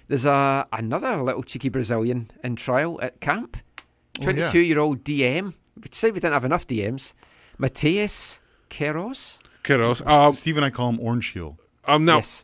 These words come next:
Speaker 3: the, no, he, he, he is from Sao Paulo.
Speaker 1: Mm-hmm.
Speaker 3: Um, but the
Speaker 1: B.
Speaker 3: thi-, B. But when I watched him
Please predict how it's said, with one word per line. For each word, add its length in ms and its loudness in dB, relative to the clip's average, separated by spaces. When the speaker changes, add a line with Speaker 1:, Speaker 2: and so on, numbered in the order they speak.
Speaker 3:
the, 240 -4
no, 220 2
he, 200 0
he, 280 -6
he 260 2
is 100 2
from 160 -2
Sao 200 0
Paulo. 380 -4
Speaker 1:
Mm-hmm. 400 -8
Speaker 3:
Um, 220 2
but 200 2
the 140 2
Speaker 1:
B. 60 0
Speaker 3:
thi-, 100 -10
B. 260 -2
But 260 2
when 220 0
I 100 4
watched 440 0
him 280 -2